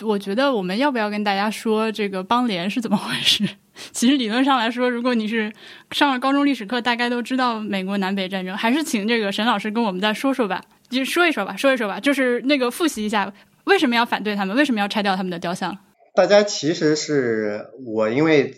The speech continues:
Speaker 2: 我，我也不是说自己历史学得多好，我小时候也不看书，所以，<laughs> 所以我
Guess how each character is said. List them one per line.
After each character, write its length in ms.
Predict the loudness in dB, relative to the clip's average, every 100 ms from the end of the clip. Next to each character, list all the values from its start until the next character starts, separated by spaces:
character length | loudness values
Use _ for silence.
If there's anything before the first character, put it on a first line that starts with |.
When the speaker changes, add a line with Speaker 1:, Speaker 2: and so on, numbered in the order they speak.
| -14
Speaker 2:
我， 200 | -4 -4 -4 -2
我 120 | 4
也 80 | 4
不 120 | 4
是 120 | -4
说 240 | 0 0 0
自 180 | -4 -6
己 140 | -2
历 100 | -2
史 140 | -4
学 160 | -4 -2
得 100 | -2
多 160 | 0 0
好， 240 | 2 2
我 240 | 2 0
小 220 | 0 -2 -2
时 80 |
候 100 | -2
也 80 | -2
不 100 | -4
看 220 | -6 -6
书， 260 | -6 -12 -10
所 160 | -6 2
以， 1600 | 2 2 -8 -2 0 2 2 0 0 -12 -18 -8 -2 0 0 -2
<laughs> 0 |
所 160 | 0 2
以 340 | 2 2 2
我 380 | 2 2 0 -4